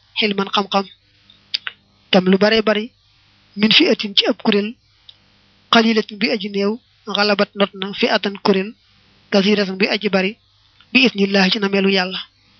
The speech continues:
Maa la nga xam ne ixtaarahu tànn na ko, al muxtaaru aji tànn ja, lil muxtaari ñeel ka ñu tànn, fa huwa moom al muxtaaru mooy la ñu tànn, minal ashiyaay ci yëf ya. Te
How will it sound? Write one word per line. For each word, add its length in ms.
Maa 160
la 100
nga 100
xam 180
ne 80
ixtaarahu 640
tànn 300
na 80
ko, 180
al 180
muxtaaru 520
aji 180
tànn 300
ja, 100
lil 140
muxtaari 520
ñeel 200
ka 100
ñu 120
tànn, 240
fa 140
huwa 220
moom 200
al 160
muxtaaru 500
mooy 200
la 80
ñu 100
tànn, 240
minal 180
ashiyaay 400
ci 140
yëf 160
ya. 140
Te 80